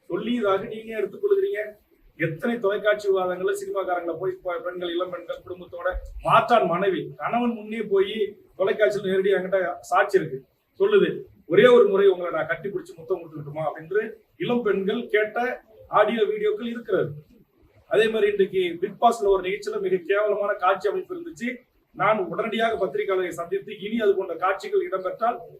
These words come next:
அதை தடுத்து நிறுத்துவேன், அதை முற்றுகையிடுவேன்" என்று நான் அறிவித்தேன். அதே மாதிரி திரு ரஜினிகாந்த் அரசியலுக்கு வந்தபோது மிக கடுமையாக பதினைந்து வயதில் நான் கண்டித்து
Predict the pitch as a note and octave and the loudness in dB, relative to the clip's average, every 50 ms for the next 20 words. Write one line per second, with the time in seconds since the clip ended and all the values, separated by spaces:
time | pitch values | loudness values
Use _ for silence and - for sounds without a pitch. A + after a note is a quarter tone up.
0 | _ _ _ _ - F3 F#3+ A3 A#3+ A#3+ - - - - _ - - F3+ F#3 G#3 | _ _ _ _ 0 2 2 2 2 0 -4 -8 -12 -18 _ 0 2 4 6 4
1 | G#3+ - G3 F3+ F#3 F#3+ G3 F#3+ - F#3+ F3+ G3 F#3+ E3 D3+ C#3+ - - F#3 F3 | 4 4 2 2 2 2 2 2 0 2 4 4 2 2 0 -6 -6 -4 -4 -2
2 | E3 F#3+ F#3+ - A3+ A#3+ G#3+ G#3 F#3 F#3 G3 G3 G3 G3 G#3+ A#3+ A#3 A3 G#3 G3 | -2 -4 -4 -2 -4 -2 0 4 4 6 4 4 2 -2 -4 -6 -4 0 2 2
3 | G3 A#3+ A#3+ A#3+ A#3+ - - - C#3+ - _ _ _ _ _ _ _ _ _ - | 2 0 -2 -6 -6 -10 -12 -12 -14 -16 _ _ _ _ _ _ _ _ _ 0
4 | F#3 G#3+ A3+ A3 - G#3+ F#3+ F#3 F3+ F3+ - A#3 A3+ A3+ A3 G#3 G#3 F#3+ G3 F#3+ | 0 2 2 0 0 2 2 2 2 2 -2 -4 -4 -4 0 2 2 2 2 2
5 | - G3+ - - F#3+ F3+ F3+ F3+ F3 G3+ A3 A#3 G3+ G3 A3 A3 - - F#3+ F#3 | 0 -2 -4 -4 -6 -6 -6 -4 -4 -4 -4 -4 -4 -4 -4 -4 -2 -4 -4 -4
6 | A#3 A3 G#3+ G#3+ G3+ G3+ G3+ - D3 E3+ F#3+ G#3+ G#3+ A3+ A3 G3+ F#3+ F#3+ G3+ G3+ | -6 -6 -4 -2 -2 -2 -2 -4 -4 -2 0 0 0 0 2 2 2 2 2 0
7 | A3+ A3 G#3+ G3+ - F3+ F#3+ F#3+ - A3 - - - B3 B3+ B3+ - | -2 -6 -8 -8 -4 -4 -4 -4 -4 -8 -10 -8 -8 -8 -8 -10 -12